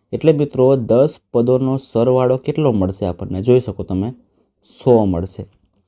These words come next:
સો આપણો રાઈટ આન્સર થઈ જાય છે. ક્લિયર છે ને? તો મિત્રો, આવો દાખલો તમને એક્ઝામ પૂછાય તો તમને હવે આવડી જવો જોઈએ. બધાને આવડશે ને મિત્રો? ચાલો, આગળ વધીએ આપણે. હવે દાખલા નંબર ચૌદ તરફ જઈએ છે.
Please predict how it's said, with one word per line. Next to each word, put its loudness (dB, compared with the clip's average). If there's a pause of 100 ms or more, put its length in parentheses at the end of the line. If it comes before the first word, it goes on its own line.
(300)
સો 2
આપણો 2
રાઈટ -4 (100)
આન્સર -6
થઈ -2
જાય 2 (840)
છે. -10 (520)
ક્લિયર 2
છે -2
ને? -4 (380)
તો -4
મિત્રો, -4 (120)
આવો 4
દાખલો 0
તમને -2
એક્ઝામ -4
પૂછાય -4
તો -14
તમને -4
હવે 0
આવડી 2
જવો -4
જોઈએ. -2 (480)
બધાને 0
આવડશે 0
ને -4
મિત્રો? -4 (440)
ચાલો, -4
આગળ 0
વધીએ 2
આપણે. 0
હવે 0
દાખલા -2
નંબર -4
ચૌદ -2
તરફ -4
જઈએ 0
છે. -6